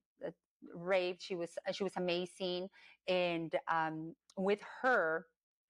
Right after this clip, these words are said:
is how I was able to begin to get better with postpartum support groups,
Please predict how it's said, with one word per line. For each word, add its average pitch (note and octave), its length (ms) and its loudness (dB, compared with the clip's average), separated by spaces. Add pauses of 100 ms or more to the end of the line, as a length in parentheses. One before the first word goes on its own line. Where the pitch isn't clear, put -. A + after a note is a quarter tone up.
(200)
is F#3+ 160 -4
how E3+ 360 4
I E3+ 100 2
was D#3+ 220 -4
able D#3+ 300 0 (140)
to D#3 320 -2
begin D#3 300 0
to - 100 -20
get - 180 0
better - 340 -2 (200)
with C4+ 160 0
postpartum - 560 -2
support B3+ 420 0
groups, A#3+ 540 0